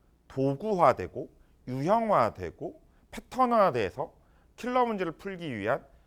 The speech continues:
어떤 좀 심화적인, 실전적인 그런 개념이 아니라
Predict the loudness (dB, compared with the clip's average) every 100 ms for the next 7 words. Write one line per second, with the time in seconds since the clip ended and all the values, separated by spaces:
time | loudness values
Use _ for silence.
0 | _ -12 -6 -6 -6 -10 -6 0 0 2
1 | 0 -2 -12 _ _ _ -10 -4 -2 -2
2 | 2 0 0 -16 _ _ _ 0 2 2
3 | -2 -4 -6 -8 -10 -20